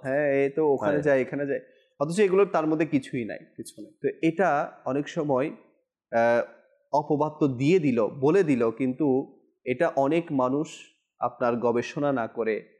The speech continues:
Speaker 1: রিসার্চ না করে যদি সত্য মনে করে নেয়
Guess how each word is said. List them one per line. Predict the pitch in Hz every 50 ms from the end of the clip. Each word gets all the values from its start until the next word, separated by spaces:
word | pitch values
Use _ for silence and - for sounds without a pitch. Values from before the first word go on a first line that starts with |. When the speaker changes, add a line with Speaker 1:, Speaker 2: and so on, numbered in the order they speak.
| -
Speaker 1:
রিসার্চ | 117 120 120 - - 139 139 139 139 - -
না | 135 120 110 113
করে | 113 - 117 117 123 117 110 113 - - _ _ _ _ _ _ _ -
যদি | 120 123 131
সত্য | - - - 165 165 160 - - 170
মনে | 151 143 127 117 113
করে | - - 117 120 120
নেয় | 117 110 95